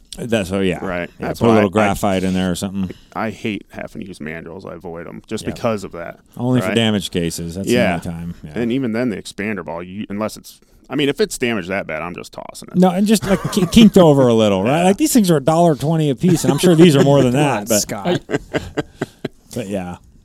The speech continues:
Speaker 1: Sometimes
Speaker 3: Scott,
Speaker 1: even
Speaker 3: just
Speaker 1: new
Speaker 3: run it
Speaker 1: cases.
Speaker 3: till it blows up.
Speaker 1: Yeah,
Speaker 3: And if it,
Speaker 1: exactly.
Speaker 3: if it blows up,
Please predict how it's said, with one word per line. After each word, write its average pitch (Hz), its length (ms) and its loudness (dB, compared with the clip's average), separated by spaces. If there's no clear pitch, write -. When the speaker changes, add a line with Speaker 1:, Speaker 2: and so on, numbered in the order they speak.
Speaker 1:
Sometimes 262 360 0
Speaker 3:
Scott, 285 220 8
Speaker 1:
even 262 100 6
Speaker 3:
just 226 100 10
Speaker 1:
new 269 60 8
Speaker 3:
run 277 120 4
it 151 60 6
Speaker 1:
cases. 123 140 2
Speaker 3:
till 147 80 2
it 143 60 -2
blows 147 280 0
up. 170 220 0
Speaker 1:
Yeah, 143 200 0
Speaker 3:
And 151 140 -4
if - 40 -4
it, 139 80 4
Speaker 1:
exactly. 147 400 4
Speaker 3:
if 139 140 2
it 143 60 0
blows 147 320 2
up, 143 200 2